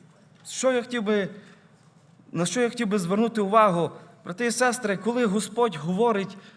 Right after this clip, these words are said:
ми повинні відкривати своє серце. Даже деколи буває в нашому житті,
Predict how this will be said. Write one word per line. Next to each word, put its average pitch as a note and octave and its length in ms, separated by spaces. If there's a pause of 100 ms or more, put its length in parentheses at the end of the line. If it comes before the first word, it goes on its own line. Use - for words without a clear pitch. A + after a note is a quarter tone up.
(180)
ми F3 100
повинні F#3+ 320
відкривати F#3+ 520
своє F#3 300
серце. C#3 540 (1600)
Даже A3 460
деколи A#3+ 380
буває A3 400
в G3+ 40
нашому A3 400
житті, A3 440